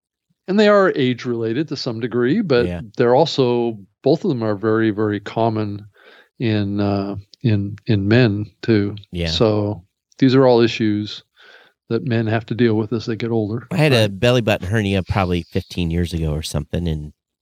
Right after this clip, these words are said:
Speaker 2: a little
Speaker 1: Mm-hmm.
Speaker 2: operation for that. But overall, knock on wood, things are pretty good. And, you know, I'm,
Speaker 1: Yeah.
Speaker 2: I, I don't have melanoma cancer, so I'm, I'm not dying.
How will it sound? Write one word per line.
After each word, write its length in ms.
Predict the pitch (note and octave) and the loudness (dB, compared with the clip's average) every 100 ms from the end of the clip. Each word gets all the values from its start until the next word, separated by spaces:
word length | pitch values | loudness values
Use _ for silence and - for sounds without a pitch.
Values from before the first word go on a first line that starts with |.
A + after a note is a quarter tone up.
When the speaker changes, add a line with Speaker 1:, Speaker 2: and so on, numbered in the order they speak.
| - | -8
Speaker 2:
a 140 | F#2+ - | -8 -2
little 180 | B2 F2 | 2 4
Speaker 1:
Mm-hmm. 60 | D#2+ | 2
Speaker 2:
operation 480 | D#2+ - D#2+ - D2+ | 0 -2 -4 -6 -8
for 120 | D#2+ | -4
that. 240 | D2+ E2 - | -4 -4 -6
But 200 | E2 - _ _ _ _ | -10 -10 _ _ _ _
overall, 800 | - G3 C4 A#3+ A#3+ C4 D#3 F3+ | 0 0 2 2 4 4 4 2
knock 320 | F3+ F3 F#3+ F#3 | 0 -4 -4 -4
on 200 | D#3+ D3+ | -2 -2
wood, 340 | F3+ G3+ B2+ | -2 -2 -2
things 260 | D#3+ D#3+ D3+ | -4 -4 -6
are 40 | |
pretty 220 | - D3 | -6 -6
good. 280 | C3 C#3+ E3 | -2 0 0
And, 180 | D#3+ C3+ | 0 -2
you 100 | C3+ | -2
know, 160 | C#3 B2 | 0 0
I'm, 180 | B2 B2 | 0 0
Speaker 1:
Yeah. 140 | F#4 | 0
Speaker 2:
I, 120 | C4+ D3 - | 0 0 0
I 80 | D3 | 2
don't 180 | D#3+ | 2
have 160 | D3 C#3+ | 2 2
melanoma 720 | C#3 C#3+ C#3 C3+ C#3 D3 E3+ D3 | 2 2 4 4 4 2 0 -2
cancer, 480 | - D3 D3+ G#3 G3+ | -2 0 0 -2 -4
so 180 | - D3 | -2 -2
I'm, 200 | B2+ B2+ B2+ | -2 -4 -2
I'm 120 | B2+ | -2
not 200 | C#3+ C3 | -2 0
dying. 480 | C3+ B2+ D3 G3+ | 2 2 -2 -6